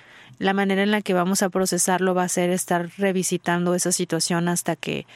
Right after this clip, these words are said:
haya, haya pasado, digamos que la parte más fuerte de emocionalmente hablando. Planear es otra forma de rumiar porque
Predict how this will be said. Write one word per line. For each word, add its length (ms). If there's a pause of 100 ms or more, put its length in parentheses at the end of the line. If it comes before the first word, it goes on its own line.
(300)
haya, 720 (260)
haya 300
pasado, 460
digamos 380
que 100
la 120
parte 300
más 260
fuerte 520
de 280 (360)
emocionalmente 760
hablando. 460 (960)
Planear 640
es 140
otra 220
forma 360
de 120
rumiar 640
porque 540